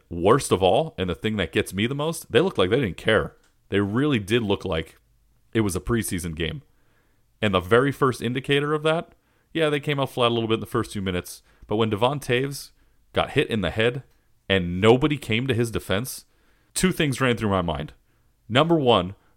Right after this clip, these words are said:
was, "Wow, you guys really don't care tonight." Or two, "What did Toews do to you guys in that two-week training camp that you're already upset with him?"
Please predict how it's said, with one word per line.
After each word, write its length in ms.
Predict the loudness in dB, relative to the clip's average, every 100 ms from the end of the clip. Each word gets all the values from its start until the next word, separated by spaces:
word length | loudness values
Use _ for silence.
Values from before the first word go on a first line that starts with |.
| _
was, 200 | 0 2
"Wow, 160 | 4 4
you 100 | 4
guys 180 | 2 2
really 240 | 0 2
don't 180 | 2 2
care 200 | -2 -2
tonight." 320 | -4 -6 -6 0
Or 120 | 0
two, 340 | 2 2 2
"What 220 | 2 2
did 140 | 2 0
Toews 320 | 0 0 0
do 140 | 0
to 60 | 0
you 180 | 0 0
guys 400 | 0 0 0 -2
in 380 | -6 -6 -6 -6
that 200 | 0 0
two-week 300 | 2 0 0
training 320 | 2 0 2 0
camp 260 | 0 2
that 120 | 0 0
you're 160 | 4
already 180 | 4 4
upset 320 | 2 2 -2
with 100 | -2
him?" 160 | -6